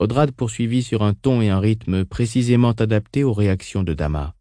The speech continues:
Si je réussis dans ma mission, c'est vous qui me fournirez les moyens de rentrer chez moi. »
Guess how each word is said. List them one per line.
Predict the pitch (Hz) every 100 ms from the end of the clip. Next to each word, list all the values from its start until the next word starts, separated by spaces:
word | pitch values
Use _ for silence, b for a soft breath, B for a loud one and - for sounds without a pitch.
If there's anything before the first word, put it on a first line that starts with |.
| _ _ _ _ _ _ _ _ _ _ _
Si | -
je | 127
réussis | 131 170 160 190
dans | 170
ma | 160
mission, | 156 147 - 214 B B
c'est | - 160
vous | 151 202
qui | - 120
me | 113
fournirez | 113 117 110 104 110
les | 107
moyens | 107 107 110
de | 95
rentrer | 87 87 85
chez | 85 87
moi. » | 87 104